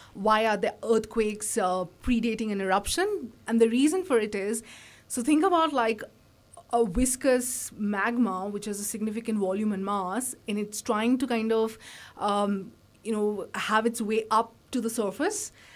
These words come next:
And in doing so, it's while it, it tries to make space for itself to kind of come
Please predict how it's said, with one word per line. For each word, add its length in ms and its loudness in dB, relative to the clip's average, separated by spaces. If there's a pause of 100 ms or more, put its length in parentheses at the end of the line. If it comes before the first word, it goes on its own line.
(180)
And 200 2
in 140 6
doing 360 2
so, 140 0
it's 160 -2
while 280 -2 (160)
it, 100 -6 (160)
it 140 -6
tries 240 2
to 100 4
make 320 4
space 400 -2
for 140 2
itself 480 0
to 100 -6
kind 180 -2
of 120 -6
come 260 -2